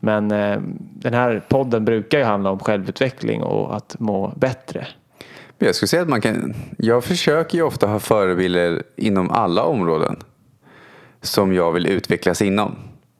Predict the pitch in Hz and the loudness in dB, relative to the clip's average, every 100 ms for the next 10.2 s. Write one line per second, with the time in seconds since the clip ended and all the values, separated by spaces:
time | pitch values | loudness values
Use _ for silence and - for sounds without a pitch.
0 | _ _ _ - - - - - - 107 | _ _ _ -20 -20 -20 -20 -4 0 2
1 | 113 - 110 101 95 95 - - 98 90 | 2 2 2 2 2 0 0 0 2 2
2 | 92 90 90 90 85 - - _ - - | 2 2 2 0 -2 -8 -20 _ -20 -20
3 | _ 101 95 101 98 90 113 120 104 101 | _ -2 2 2 2 2 0 0 0 2
4 | 98 95 143 143 101 87 87 92 107 127 | 2 0 0 0 0 0 0 -2 -2 -2
5 | 135 113 104 85 - 156 95 87 85 - | 0 0 -2 -4 0 0 2 0 -2 -2
6 | 90 92 87 82 82 120 113 90 - 92 | 0 2 2 0 0 0 2 -2 0 -4
7 | - 135 139 101 - - - - 87 80 | 0 -2 0 0 -4 -10 -8 0 2 2
8 | 92 95 - - - - 82 69 90 95 | 0 -2 -6 -10 -8 -6 -6 -2 2 2
9 | 98 113 98 82 85 92 98 92 95 143 | 2 2 0 0 0 0 0 0 2 2
10 | 123 | 0